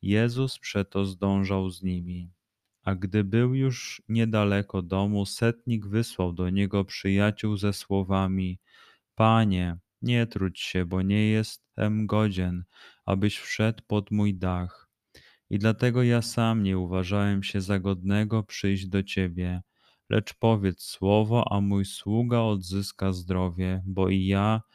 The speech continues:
choć podlegam władzy, mam pod sobą żołnierzy. Mówię temu: idź, a idzie, drugiemu: przyjdź, a przychodzi, a, a mojemu słudze: zrób to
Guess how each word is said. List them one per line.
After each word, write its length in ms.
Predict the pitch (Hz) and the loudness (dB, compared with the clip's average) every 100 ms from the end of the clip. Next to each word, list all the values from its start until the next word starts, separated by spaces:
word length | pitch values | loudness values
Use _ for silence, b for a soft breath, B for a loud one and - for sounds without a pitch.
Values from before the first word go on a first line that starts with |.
| b b | b b
choć 260 | - 104 - | -2 -2 -2
podlegam 680 | - 101 107 123 127 123 104 | -4 0 2 2 2 2 2
władzy, 480 | 98 107 113 117 113 | 2 2 2 0 0
mam 320 | 104 107 104 | 2 0 -2
pod 220 | 104 98 | -4 -6
sobą 400 | - 98 101 104 | -4 -2 0 0
żołnierzy. 880 | 95 101 98 104 98 90 90 92 90 _ _ - | 0 0 2 2 0 -2 -4 -4 -6 _ _ -10
Mówię 360 | 92 92 95 98 | -4 -2 0 -2
temu: 400 | - 101 101 101 - | 0 0 0 -2 0
idź, 420 | 104 107 - - b b b - | 0 0 -6 -18 b b b -4
a 160 | 101 - | -2 0
idzie, 560 | 104 98 85 95 95 95 92 | 0 0 0 0 0 -2 -6
drugiemu: 580 | 95 101 98 104 101 98 | -2 -2 2 4 4 2
przyjdź, 720 | - - 107 113 123 - - - | -2 -4 0 2 2 -4 -14 -6
a 100 | 110 | -6
przychodzi, 880 | - 104 104 101 95 90 92 92 92 b b b b | -4 -6 -4 0 0 0 -4 -4 -6 b b b b
a, 280 | 95 98 - | 2 2 2
a 80 | 98 | 2
mojemu 500 | 101 107 110 107 98 | 4 4 4 2 0
słudze: 560 | - - 113 104 104 | -6 -2 -2 2 0
zrób 420 | 92 101 123 127 | 2 2 2 0
to 380 | - 92 90 90 | -8 -4 -4 -4